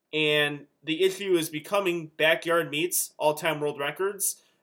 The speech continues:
very lax judging, very, I, I would say, just an unprofessional way of dealing with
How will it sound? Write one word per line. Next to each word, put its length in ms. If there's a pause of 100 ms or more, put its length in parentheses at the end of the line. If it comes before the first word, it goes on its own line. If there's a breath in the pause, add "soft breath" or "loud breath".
very 380
lax 560
judging, 560 (960)
very, 580 (200)
I, 320
I 20
would 180
say, 400
just 200
an 100
unprofessional 640
way 160
of 140
dealing 480
with 400